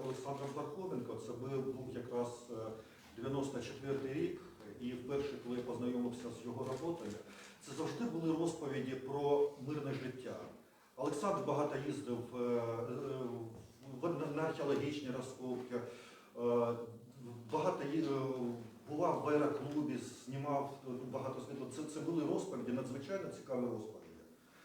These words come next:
Ця виставка — це теж розповідь. Розповідь про ми-, мирне жит-, мирне життя, якого,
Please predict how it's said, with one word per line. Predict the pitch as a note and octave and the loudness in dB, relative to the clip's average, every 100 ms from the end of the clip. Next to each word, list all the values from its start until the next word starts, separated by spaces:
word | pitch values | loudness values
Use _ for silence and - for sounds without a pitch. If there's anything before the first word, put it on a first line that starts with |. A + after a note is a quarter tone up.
| - - - - D#3+ - - | -20 -20 -20 -16 -14 -12 -6
Ця | G#3 G#3+ | 2 2
виставка — | E3+ C#3 C3+ A2+ - | 4 2 0 -2 -2
це | A#2+ D#3+ | -4 -6
теж | E3 F3 D3+ C3 | -6 -4 -2 -2
розповідь. | - - - E2 - - - - C3+ | -2 -4 -10 -14 -14 -16 -18 -6 0
Розповідь | G3 F#3+ D#3+ D3+ D3 | 0 0 0 0 -2
про | D3 D3+ D3 C#3 | -2 2 4 2
ми-, | B2+ D3+ C3+ | 2 0 -2
мирне | D3 C#3+ | -2 -2
жит-, | C#3 D3 - | -2 -4 -4
мирне | C#3 C#3 | -2 0
життя, | C#3+ C#3 - F#3+ G3 - - - - - | -2 -4 -2 -2 0 -4 -10 -20 -20 -6
якого, | C#3+ C#3+ C#3+ | -2 0 0